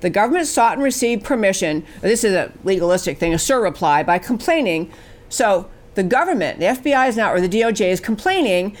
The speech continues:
that Sidney Powell, in her motion to compel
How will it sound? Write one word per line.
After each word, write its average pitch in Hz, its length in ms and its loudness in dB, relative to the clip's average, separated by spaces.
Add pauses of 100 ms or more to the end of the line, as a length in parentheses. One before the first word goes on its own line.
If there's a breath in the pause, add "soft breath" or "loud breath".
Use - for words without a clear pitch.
(100)
that 196 300 -2
Sidney 262 320 0
Powell, 190 320 2
in 196 80 0
her 214 140 0
motion 196 420 0
to 320 80 0
compel 269 680 0